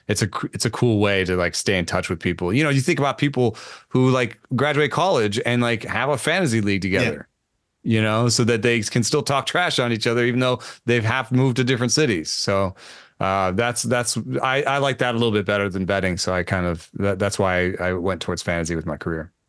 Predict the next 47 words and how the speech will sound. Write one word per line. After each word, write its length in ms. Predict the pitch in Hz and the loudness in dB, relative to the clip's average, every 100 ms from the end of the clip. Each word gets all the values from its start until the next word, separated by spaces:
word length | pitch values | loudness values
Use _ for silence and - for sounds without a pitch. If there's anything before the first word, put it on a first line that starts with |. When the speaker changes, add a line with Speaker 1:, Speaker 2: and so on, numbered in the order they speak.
| _ _ _ | _ _ _
Speaker 2:
Y-, 100 | 127 127 | -18 -4
you 160 | 156 | 0
mentioned 420 | 165 185 220 190 135 | 2 2 2 4 2
that 140 | 123 | 2
the 80 | 120 | 2
sharkish 800 | - - 131 127 123 113 - - | 2 2 2 2 0 0 -4 -6
tendencies 800 | - 123 113 107 101 - 104 107 107 | -2 2 2 2 0 0 2 2 2
and, 200 | 107 104 | 0 2
and 160 | 107 | 0
how 80 | 113 | 0
you 180 | 110 107 | 0 0
started 320 | - 113 110 | 2 2 2
to 100 | 113 | -2
pick 260 | - 120 113 | -2 -2 0
up 180 | 107 107 | 0 2
on 140 | 107 | 2
that 200 | 104 101 | 2 0
when 100 | 104 | 0
you're 240 | 104 101 101 | -2 0 -2
exchanging 540 | 104 - 113 104 104 | -2 0 0 0 0
baseball 420 | 107 104 - 104 | 2 0 0 -2
cards. 400 | 101 107 101 98 | 0 0 0 0
And, 160 | 104 98 | -2 -2
and, 180 | 107 110 | -2 0
you 80 | 107 | 2
know, 140 | 117 107 | 2 2
in 60 | |
a 60 | 110 | 4
lot 180 | 123 117 | 2 2
of 60 | |
different 240 | 107 117 110 | 0 0 2
ways, 220 | 107 98 | 2 2
fantasy 300 | 104 101 117 | 0 0 0
baseball 380 | 117 113 110 107 | 0 0 0 0
is 100 | 107 | 0
very 220 | 104 104 | 0 2
similar, 480 | - 208 160 131 123 | 2 2 4 4 2
where, 340 | 113 110 110 - - | 2 2 0 -4 -4
you 80 | 117 | -2
know, 60 | 110 | 0
you're, 180 | 107 107 | 0 0
you're 160 | 120 113 | 0 0
trying 400 | - 117 113 104 | 0 0 0 0
to, 420 | - 110 107 101 - _ | 0 0 2 -2 -6 _
you 80 | 101 | -2
know, 60 | 101 | 0
s-, 240 | - - | 0 -4